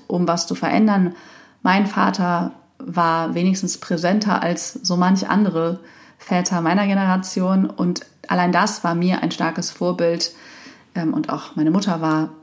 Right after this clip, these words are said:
mehr erwerbstätig, als das, ähm, die anderen Mütter so im Umfeld waren. Ähm, und das hat mich auf jeden Fall so geprägt, dass es mir möglich war, ja, eine Elternschaft oder unsere Elternschaft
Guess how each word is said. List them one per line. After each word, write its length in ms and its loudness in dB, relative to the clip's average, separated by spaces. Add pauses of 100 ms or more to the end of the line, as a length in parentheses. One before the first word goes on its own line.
(160)
mehr 240 2
erwerbstätig, 920 -4
als 240 -2
das, 460 -4
ähm, 480 -4 (180)
die 140 -4
anderen 300 0
Mütter 280 -4
so 100 -4
im 120 -4
Umfeld 500 -4
waren. 400 0 (720)
Ähm, 200 -2
und 140 2
das 160 -2
hat 200 -2
mich 360 -4
auf 140 -4
jeden 180 0
Fall 400 -2
so 160 -2
geprägt, 340 -2
dass 120 -2
es 180 -4
mir 460 0
möglich 480 0
war, 420 2 (1900)
ja, 360 2
eine 200 2
Elternschaft 600 2
oder 160 -2
unsere 240 4
Elternschaft 680 -4